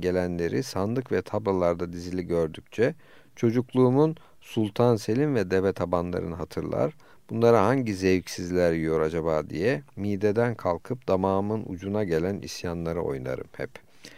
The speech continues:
Şimdiki Merter, tek tük un değirmeni, az haneli yerleşim alanı ile benim çocukluğumun armut ve dut ağaçlı bir uçsuz bucaksız ormanıydı adeta. Buraya girdiğinizde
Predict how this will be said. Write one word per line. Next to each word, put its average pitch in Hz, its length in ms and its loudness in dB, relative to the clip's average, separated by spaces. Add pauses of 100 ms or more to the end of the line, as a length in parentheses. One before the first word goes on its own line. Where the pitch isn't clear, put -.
(260)
Şimdiki 170 400 2
Merter, 156 680 6 (400)
tek - 340 0
tük - 240 -2 (100)
un 120 280 2
değirmeni, 82 760 0 (300)
az 147 300 0
haneli 95 520 -2
yerleşim 92 600 -2
alanı 82 380 -2
ile 120 400 -2 (380)
benim 131 220 2
çocukluğumun 123 720 0
armut 110 560 2
ve 101 120 0 (140)
dut 135 200 0
ağaçlı 92 540 2
bir 104 180 -2
uçsuz 110 640 -2
bucaksız 90 460 -2
ormanıydı 76 600 -2
adeta. - 420 -8 (560)
Buraya 120 240 10
girdiğinizde 98 880 4